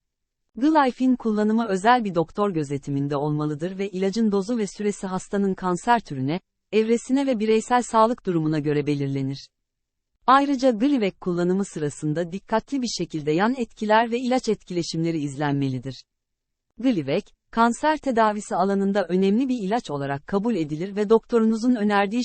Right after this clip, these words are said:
şekilde kullanılması önemlidir. Glivec, kanser tedavisi alanında özel bir doktor tarafından reçete edilir ve kullanımı doktorunuzun önerdiği talimatlara uygun olarak gerçekleşmelidir.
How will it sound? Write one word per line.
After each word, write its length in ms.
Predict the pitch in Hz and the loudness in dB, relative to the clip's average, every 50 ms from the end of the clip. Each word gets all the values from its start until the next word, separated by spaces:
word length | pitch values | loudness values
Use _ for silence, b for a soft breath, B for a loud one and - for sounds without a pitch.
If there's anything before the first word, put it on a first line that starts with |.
| - | -2
şekilde 340 | 233 220 - - 196 190 220 | -4 -4 -4 -4 0 0 0
kullanılması 680 | - - 196 185 175 170 165 165 160 156 151 - - 143 | 0 0 -2 0 2 2 2 2 0 -2 -4 -6 -8 -6
önemlidir. 680 | 135 143 143 139 135 135 131 131 117 135 135 - - _ _ _ _ _ _ _ _ _ _ _ _ _ _ - | -4 -2 0 0 0 0 -2 -4 -6 -8 -14 -14 -16 _ _ _ _ _ _ _ _ _ _ _ _ _ _ -6
Glivec, 460 | 220 262 269 208 156 131 139 180 208 - _ _ _ _ - | 0 0 0 0 0 0 -2 -2 -4 -6 _ _ _ _ -2
kanser 460 | - 226 240 240 - - 302 311 302 | 2 2 2 2 0 0 0 0 0
tedavisi 580 | - - 254 214 214 208 196 196 190 - - | 0 -2 0 2 2 2 2 0 -4 -6 -2
alanında 520 | 175 165 180 180 175 175 170 170 180 180 165 | 0 0 2 2 2 0 0 0 0 -2 -2
özel 380 | 170 175 180 240 262 277 254 | -2 -2 2 2 2 2 2
bir 100 | 240 220 | -2 0
doktor 320 | 202 196 - - - 202 190 | 0 -2 -2 -2 -4 -4 -4
tarafından 640 | - - 160 151 143 - 151 151 143 143 139 147 147 | -2 -2 -4 -4 -2 -2 -2 -2 -2 -2 -2 -2 -2
reçete 480 | 170 - - - 170 - - 143 127 | -2 -4 -2 -2 -4 -2 -2 -6 -6
edilir 380 | 135 127 139 139 170 208 214 196 | -6 -8 -8 -8 -8 -8 -4 -4
ve 80 | 208 | -4
kullanımı 500 | 202 - 226 220 214 220 220 233 254 254 | -2 -2 -2 0 2 2 2 2 2 6
doktorunuzun 680 | 233 240 233 - - 247 233 226 226 226 208 240 247 233 | 6 6 6 6 0 0 2 2 2 2 2 2 2 2
önerdiği 480 | 196 202 196 185 180 185 175 196 214 - | 2 2 2 2 2 0 0 -4 -8 -4
talimatlara 720 | - 226 208 208 208 208 202 208 208 _ - 220 220 240 | 2 4 4 4 4 4 2 0 0 _ 0 0 2 2
uygun 320 | 240 240 233 220 240 254 | 4 4 2 4 4 2
olarak 380 | 226 165 147 147 160 190 - - | 2 2 0 0 -2 -2 -4 -2
gerçekleşmelidir. 1120 | 202 196 180 170 - - 143 139 - 135 131 - - 135 127 123 117 110 127 123 - | 2 2 2 2 0 -6 -8 -4 -4 -6 -6 -4 -6 -6 -6 -6 -6 -8 -10 -12 -14